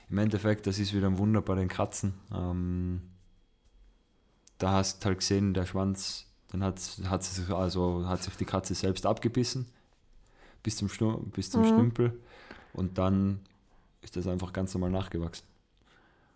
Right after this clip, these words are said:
Speaker 1: Also jetzt nicht, dass der Schwanz ganz normal, sondern der Stümpel war ja komplett kahl.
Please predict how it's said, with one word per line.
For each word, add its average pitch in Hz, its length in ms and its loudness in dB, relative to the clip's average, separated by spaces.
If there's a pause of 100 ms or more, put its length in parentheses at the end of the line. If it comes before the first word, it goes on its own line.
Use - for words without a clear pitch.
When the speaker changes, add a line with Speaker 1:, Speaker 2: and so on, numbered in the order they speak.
(260)
Speaker 1:
Also 85 560 6
jetzt 92 180 0
nicht, 107 200 6
dass 95 160 2
der 90 140 4
Schwanz 110 400 6
ganz 107 220 6
normal, 107 260 8
sondern 95 260 6
der 90 120 6
Stümpel 107 540 4
war 92 240 8
ja 90 140 6
komplett 92 420 2
kahl. 117 380 8